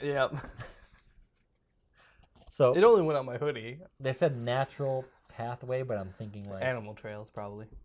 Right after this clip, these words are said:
Speaker 2: Yeah, that or from them walking it over
Speaker 1: To
Speaker 2: and
Speaker 1: and
Speaker 2: over and
Speaker 1: from,
Speaker 2: over.
Speaker 1: yeah, yeah. It's probably
Speaker 2: Um,
Speaker 1: started off as animal trails that then became, like, a walking path for humans because they do it all the time.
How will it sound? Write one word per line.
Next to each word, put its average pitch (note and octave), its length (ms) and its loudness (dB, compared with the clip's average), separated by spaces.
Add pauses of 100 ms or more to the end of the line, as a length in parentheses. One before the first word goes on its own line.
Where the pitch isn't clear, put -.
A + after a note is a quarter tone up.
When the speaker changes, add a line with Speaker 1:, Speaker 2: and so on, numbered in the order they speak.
(160)
Speaker 2:
Yeah, G#2+ 220 2
that G#2+ 220 2
or G2+ 400 -4
from F#2+ 120 -10
them F#2 200 -8
walking F#2 380 -6
it E2+ 100 -12
over F2 200 -14
Speaker 1:
To F2 60 -14
Speaker 2:
and - 20 -12
Speaker 1:
and A2 100 -10
Speaker 2:
over G#2 80 -12
and - 80 -16
Speaker 1:
from, A2 120 -10
Speaker 2:
over. A2+ 100 -12
Speaker 1:
yeah, A2 160 -14
yeah. A2 60 -14 (1800)
It's A#2+ 180 -6
probably D3 300 4
Speaker 2:
Um, G#2+ 40 -4
Speaker 1:
started C3 260 0
off B2 160 -2
as A#2+ 80 -10
animal A#2 300 -6
trails A2+ 380 -6
that G#2+ 220 -8
then G#2+ 260 -8
became, G#2+ 480 -12
like, G2+ 200 -16
a - 100 -12
walking G#2+ 560 -8
path F#2+ 320 -14
for G#2+ 120 -18
humans G#2+ 520 -18
because G#2 240 -18
they G#2+ 80 -16
do G#2 160 -14
it - 60 -14
all - 100 -16
the - 160 -20
time. - 160 -18